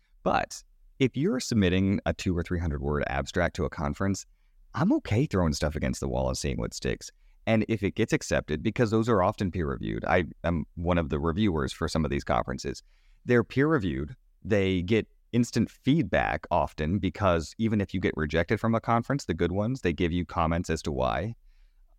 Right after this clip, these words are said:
But if you get accepted, now you can start to workshop.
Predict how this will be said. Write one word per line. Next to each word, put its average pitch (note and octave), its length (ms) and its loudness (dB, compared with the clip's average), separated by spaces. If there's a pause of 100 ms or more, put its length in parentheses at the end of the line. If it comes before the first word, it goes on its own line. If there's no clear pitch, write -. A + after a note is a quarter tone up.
(140)
But E3+ 320 2
if G2+ 120 -2
you A2+ 80 2
get A#2 140 4
accepted, F#2+ 680 -2
now A2+ 280 0
you C3+ 140 2
can A2+ 100 0
start G2+ 220 2
to E2 80 -4
workshop. C#2+ 580 -2